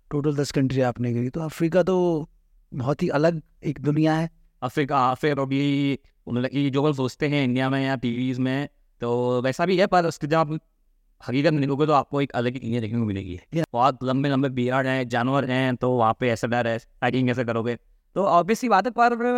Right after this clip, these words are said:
Speaker 2: एक traveler होना मतलब कि आपको हर एक, अ, अ, चीज़ को experience करना, हर एक, अ,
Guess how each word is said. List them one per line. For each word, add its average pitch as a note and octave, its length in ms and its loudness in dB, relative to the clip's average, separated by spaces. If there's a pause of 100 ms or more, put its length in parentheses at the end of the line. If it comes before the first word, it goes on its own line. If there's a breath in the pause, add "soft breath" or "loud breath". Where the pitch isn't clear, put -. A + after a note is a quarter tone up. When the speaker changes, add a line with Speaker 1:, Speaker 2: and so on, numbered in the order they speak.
(120)
Speaker 2:
एक G#3 200 -4
traveler F3 460 2
होना D#3+ 360 0
मतलब E3+ 220 0
कि G3+ 340 0
आपको D3+ 320 -2
हर E3 240 2
एक, F3 360 0
अ, - 240 -14 (120)
अ, C3 200 -6 (340)
चीज़ D#3 140 -2
को F#3+ 60 0
experience D3+ 300 0
करना, A2+ 200 -2
हर F#3+ 160 2
एक, F3+ 260 -2
अ, - 40 -6